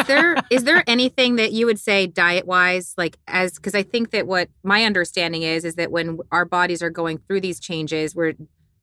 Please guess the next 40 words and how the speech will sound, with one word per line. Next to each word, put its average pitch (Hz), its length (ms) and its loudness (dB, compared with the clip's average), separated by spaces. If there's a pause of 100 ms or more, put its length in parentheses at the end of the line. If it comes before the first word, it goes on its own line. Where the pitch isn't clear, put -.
(100)
there's 220 140 0
imbalances 170 680 2
in 160 80 -4
our 151 100 -2
body, 135 340 -4
right? 151 300 -4
So 165 360 0 (420)
to 214 120 -2
me, 196 460 2
is 180 220 -4
there 180 540 2 (280)
nutrients 196 520 0
that 180 80 0
are 170 80 4
depleted 175 680 -2
in 170 100 -4
our 160 140 0
body 156 400 0
that 156 180 -6
we 165 140 -4
need 160 200 -6
to - 100 -14
somehow 160 400 -4
add 151 240 -2
back 147 260 -4
in? 156 420 -4
Or - 160 -8
is 170 140 0
there 190 160 -2
anything 180 440 -4
that 165 180 -4 (400)
we 170 160 -4
should 165 200 -4
look 160 240 -2
for 147 560 -2 (600)
diet-wise 165 720 2
or, 156 360 -2
or 151 120 -2
even 156 280 -4
supplement-wise 147 1080 -6